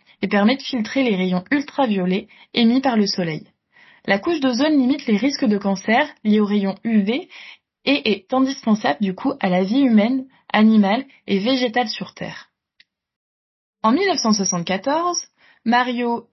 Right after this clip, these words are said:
Molina et Sherwood Rowland, deux chimistes de l'Université de Californie à Irvine, donnaient à voir les menaces que faisaient peser les gaz chlorofluorocarbonés, qu'on appelle plus classiquement C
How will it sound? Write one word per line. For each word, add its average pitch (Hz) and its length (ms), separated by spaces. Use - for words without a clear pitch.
Molina 208 540
et 202 140
Sherwood 220 680
Rowland, 226 460
deux 233 180
chimistes 277 420
de 196 140
l'Université 240 600
de 214 60
Californie 202 600
à 160 60
Irvine, 214 500
donnaient 262 240
à 285 160
voir 262 160
les 214 140
menaces 220 360
que 202 120
faisaient 220 300
peser 208 280
les 208 160
gaz 160 340
chlorofluorocarbonés, 247 1800
qu'on 202 160
appelle 214 320
plus - 160
classiquement 202 560
C - 400